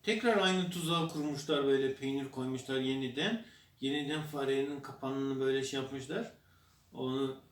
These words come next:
fak diyoruz biz ona, fare kapanına. Kurgulanmış bir şekilde,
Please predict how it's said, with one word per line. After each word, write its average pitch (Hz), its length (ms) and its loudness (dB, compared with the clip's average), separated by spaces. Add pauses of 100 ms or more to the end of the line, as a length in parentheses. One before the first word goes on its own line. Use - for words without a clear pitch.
(280)
fak - 400 -10
diyoruz 131 380 2
biz 120 160 -4
ona, 139 240 -2
fare 135 340 0
kapanına. 127 680 -4 (760)
Kurgulanmış 143 800 -2
bir 143 40 -8
şekilde, 135 760 -2